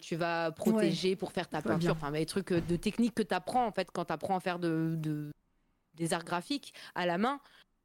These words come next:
Speaker 1: Bah, des fois, ils avaient pas forcément ce réflexe. Donc, je dis, « Ah, bah, tiens, regarde, tu peux faire ça. » Du coup, bah, c'est moi qui leur expliquais comment fonctionnait l'aquarelle, parce que j'en avais fait de l'aquarelle une fois. Je me suis dit, « Ah, putain, j'en,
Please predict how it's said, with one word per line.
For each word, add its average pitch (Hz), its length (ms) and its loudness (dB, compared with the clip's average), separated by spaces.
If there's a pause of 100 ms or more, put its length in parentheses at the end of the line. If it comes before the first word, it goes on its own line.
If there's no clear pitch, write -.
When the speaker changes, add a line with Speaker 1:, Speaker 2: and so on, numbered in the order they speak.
(100)
Speaker 1:
Bah, 180 220 0
des 185 140 0
fois, 285 160 2
ils 233 120 0
avaient 185 140 2
pas 226 140 0
forcément 208 340 0
ce - 80 -6
réflexe. 262 340 0
Donc, 214 100 -2
je 175 40 -10
dis, « 233 80 2
Ah, 262 60 2
bah, 170 100 0
tiens, 415 160 0
regarde, 269 220 0
tu - 80 -18
peux 185 80 0
faire 240 180 0
ça. » 254 300 0 (340)
Du 208 160 2
coup, 311 140 4
bah, 214 120 4
c'est 214 140 0
moi 240 160 2
qui 247 120 -6
leur 202 100 2
expliquais 208 440 -2
comment 202 280 2
fonctionnait 202 400 0
l'aquarelle, 247 340 2
parce 233 140 -4
que - 80 -8
j'en 190 180 4
avais 190 160 4
fait 202 160 0
de 180 60 -2
l'aquarelle 190 480 0
une 214 160 4
fois. 233 420 2
Je 185 60 -8
me 190 40 0
suis 196 120 -4
dit, « 196 120 2 (120)
Ah, 311 80 0
putain, 320 180 0
j'en, 202 180 0